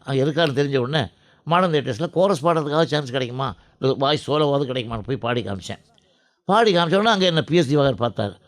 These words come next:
"ஐயோ, இந்த பையனா, இவன் நல்லா ஞானஸ்தங்க, இவன் நல்லா வருவான்,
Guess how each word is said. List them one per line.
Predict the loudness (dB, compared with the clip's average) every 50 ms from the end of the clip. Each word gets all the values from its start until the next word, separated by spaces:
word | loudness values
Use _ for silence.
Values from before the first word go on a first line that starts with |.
| _ -12 -6
"ஐயோ, | -2 0 0
இந்த | 0 0 -2
பையனா, | -4 -2 -2 -2 -2 -2 -4
இவன் | -6 -6 -6
நல்லா | -6 -6 -6 -6
ஞானஸ்தங்க, | -6 -6 -6 -6 -8 -8 -8 -10 -8 -6 -6 -6 -6 -6 -10 -14 _ _ _ _ _ _ _ _
இவன் | -12 -10 -8
நல்லா | -6 -2 -2 -2 -2
வருவான், | -2 -4 -4 -6 -6 -8 -8 -10 -14